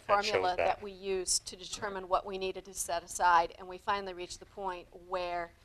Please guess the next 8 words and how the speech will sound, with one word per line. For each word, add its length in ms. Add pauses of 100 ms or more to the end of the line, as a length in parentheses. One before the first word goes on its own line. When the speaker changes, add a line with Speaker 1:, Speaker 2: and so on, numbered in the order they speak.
(200)
Speaker 2:
we 200
weren't 360
able 300
to 100
do 280
that 340 (600)
<coughs> 340
without 580